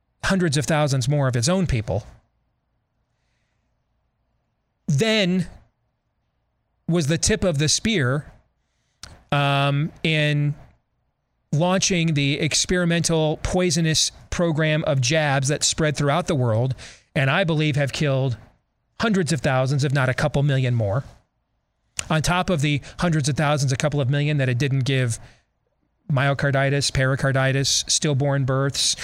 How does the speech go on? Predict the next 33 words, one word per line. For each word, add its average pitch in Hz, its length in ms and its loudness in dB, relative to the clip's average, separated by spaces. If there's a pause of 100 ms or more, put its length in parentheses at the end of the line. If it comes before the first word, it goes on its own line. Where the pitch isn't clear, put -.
(200)
neurological 143 680 0
damage, 143 680 0 (160)
uh, 131 280 0
et 143 140 -2
cetera 131 380 0
too, 110 300 -2 (180)
okay? 147 300 -2 (1600)
And 185 140 2
then, 240 320 0 (100)
and 196 140 0
then 240 160 0
turned 220 240 0
around 170 320 2
and 156 120 0 (100)
actively 196 540 0
worked 147 440 0 (1120)
while 170 200 2
lying 247 360 0
to 226 140 0
its 185 140 0
people 180 300 -2
the 156 120 0
whole 175 160 0
time 165 420 -2 (760)
about 151 340 0
its 160 180 0
involvement 151 720 0 (340)
in 131 120 0
the 135 60 0
creation 131 440 -2
of 117 80 -2
said 123 200 0
virus, 104 520 -2